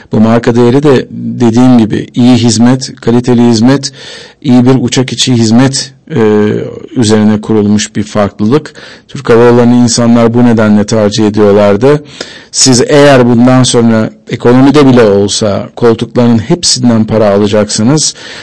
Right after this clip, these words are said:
bir sandviç, bir su verecekseniz insanlara, o zaman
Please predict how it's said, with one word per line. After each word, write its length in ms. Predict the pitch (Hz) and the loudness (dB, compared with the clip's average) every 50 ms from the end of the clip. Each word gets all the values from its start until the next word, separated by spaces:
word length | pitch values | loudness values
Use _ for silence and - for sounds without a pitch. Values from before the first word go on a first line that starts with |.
| - - - - | -20 -20 -6 0
bir 120 | 147 156 151 | 0 0 2
sandviç, 580 | - - 143 131 127 123 120 120 117 104 - | 2 0 0 2 2 2 2 2 0 -2 -2
bir 80 | 123 113 | -2 -2
su 200 | - - 131 131 | -2 0 0 2
verecekseniz 720 | 143 147 139 143 135 143 139 135 - - 139 139 139 131 139 | 2 4 2 2 2 2 0 0 0 -2 0 0 0 0 0
insanlara, 720 | 139 135 131 - 135 127 127 131 131 131 143 156 156 156 151 - - - - - _ - | 0 0 0 0 0 0 2 2 2 2 2 2 0 0 -4 -10 -20 -20 -20 -20 _ -6
o 140 | 139 131 | -2 0
zaman 500 | 127 123 127 127 123 135 151 160 147 - | 0 2 2 2 2 2 2 0 0 -2